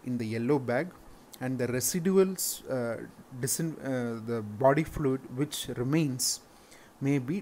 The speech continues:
disinfected with clean water. The final step in spill management is to discard your gloves and plastic apron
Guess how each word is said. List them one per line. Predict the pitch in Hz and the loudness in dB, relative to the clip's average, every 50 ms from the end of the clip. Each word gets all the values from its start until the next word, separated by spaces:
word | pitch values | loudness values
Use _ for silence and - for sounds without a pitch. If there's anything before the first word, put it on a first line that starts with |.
| - 120 | -4 -4
disinfected | 131 - - 156 160 151 - 156 - - - 160 156 151 - 113 | -4 -2 -2 -2 -4 -2 -2 -4 -4 -4 -8 -10 -10 -8 -6 -4
with | 127 160 - - - - - - - - - - - | -4 -4 -4 -6 -16 -20 -20 -20 -20 -20 -20 -20 -12
clean | - 139 139 151 156 143 131 | -6 -4 -4 -4 -4 -4 -6
water. | 117 107 101 - - 104 95 - - - - - - - - - - - - - - - - | -6 -8 -8 -8 -10 -12 -12 -14 -20 -6 -4 -2 -2 -2 -6 -6 -16 -20 -20 -20 -20 -12 -10
The | 139 | -10
final | 110 - - 139 147 170 190 196 202 | -8 -4 -4 -4 -2 -2 -2 -2 -2
step | 196 - - - 165 165 - - | -2 -4 -2 -2 -4 -4 -2 -4
in | 170 170 170 165 - - | -4 -4 -4 -6 -10 -8
spill | - - - - - 151 147 151 | -6 -4 -4 -2 0 0 0 0
management | 147 147 135 131 135 139 139 135 - 135 143 170 196 196 - - - | 0 -2 -2 0 0 -2 -2 -2 -4 -4 -2 -2 -4 -6 -8 -12 -4
is | 127 139 165 - - - - - - - - - - - | -2 -2 0 0 0 -2 -4 -6 -16 -20 -20 -20 -10 -8
to | - 123 110 110 | -8 -6 -4 -2
discard | 127 - - - - 165 160 180 208 190 185 - - - - - | -2 -2 -2 -2 -2 -2 0 0 -2 -4 -8 -14 -20 -20 -16 -8
your | 127 120 120 117 | -4 -4 -4 -4
gloves | 107 101 104 120 123 127 156 208 233 - - - - - | -4 -6 -2 0 2 2 2 0 -2 -6 -8 -10 -10 -8
and | 131 127 131 143 156 - - - - - | -6 -4 -4 -4 -6 -8 -12 -20 -10 -4
plastic | 123 120 120 131 - - - 165 160 - | -2 -2 0 0 -4 -4 -4 -6 -4 -4
apron | 131 127 - - 139 147 185 202 | -6 -6 -4 -4 -4 -2 -2 -4